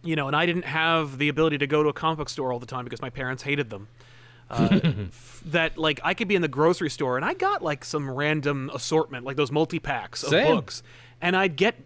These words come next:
Speaker 1: issues of things that I'd never read otherwise.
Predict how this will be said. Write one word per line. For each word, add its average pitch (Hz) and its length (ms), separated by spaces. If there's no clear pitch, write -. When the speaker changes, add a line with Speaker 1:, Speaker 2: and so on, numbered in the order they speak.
Speaker 1:
issues 185 440
of 147 160
things 170 300
that 180 80
I'd 170 180
never 220 800
read 120 320
otherwise. 110 680